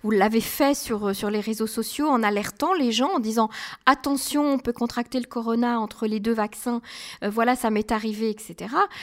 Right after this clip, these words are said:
Mais c'est surtout intéressant de, de, de, de, de voir, euh, euh, si vous voulez, le, le suivi, euh, médical, euh, que, auquel vous, vous avez eu droit, euh, depuis, euh, depuis cette maladie. Alors,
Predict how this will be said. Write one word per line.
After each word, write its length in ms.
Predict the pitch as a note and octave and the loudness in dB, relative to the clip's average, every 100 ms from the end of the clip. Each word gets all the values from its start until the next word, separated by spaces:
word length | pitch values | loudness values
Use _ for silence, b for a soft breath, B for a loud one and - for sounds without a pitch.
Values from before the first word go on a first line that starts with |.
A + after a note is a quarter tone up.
| B B | B B
Mais 100 | A#3 | -2
c'est 120 | C4+ | 0
surtout 240 | C4 D#4 G4+ | -4 0 0
intéressant 560 | D#4 D4 C#4 E4+ E4+ - | 2 0 0 0 -2 -2
de, 300 | A3 A#3 - | -4 -2 -4
de, 340 | G#3 A3+ G#3+ | -4 -2 0
de, 380 | G3+ F3+ E3+ F#3 | -2 -4 -4 -4
de, 320 | - G3 F3 - | -6 -6 -8 -8
de 140 | F#3+ | -10
voir, 400 | F3 G#3+ D4 D4+ | -6 2 4 4
euh, 60 | B3 - | -4 -2
euh, 480 | F#3+ F#3 - C#3+ D#3 | 0 0 -2 -4 -6
si 200 | - G#3 | -10 -12
vous 120 | G#3 | -10
voulez, 220 | G#3+ A#3+ | -6 -2
le, 160 | C4 G#3+ | 0 0
le 160 | G#3 | 0
suivi, 640 | G#3+ - B3+ A#3 B3+ E4+ F4 B B - | -2 0 -2 -2 0 -2 -2 B B 0
euh, 80 | G#3+ | 4
médical, 580 | G#3+ A3 A3+ C#4+ D4+ | 4 2 0 2 2
euh, 400 | B3+ - G3+ G3+ - | 2 2 2 0 -2
que, 100 | - | -2
auquel 380 | G3 F#3+ G3 A3 | -2 -2 -2 -4
vous, 140 | G#3 G#3 - | -4 -12 -14
vous 200 | G3 G3+ | -10 -2
avez 220 | G3+ G3 | 0 0
eu 40 | G3+ | -4
droit, 340 | G#3+ C4 F4+ B B B - | -4 -2 -2 B B B -4
euh, 100 | G#3+ | -2
depuis, 560 | G3+ A#3 - C4+ C#4 A#3 | -2 -4 -6 -4 0 2
euh, 140 | F#3+ | 0
depuis 300 | G3 G#3+ B3+ | -2 -8 -6
cette 200 | B3 A#3 | -6 -2
maladie. 440 | A3 G#3 G#3 G3+ - B | 0 0 -2 -4 -8 B
Alors, 80 | B | B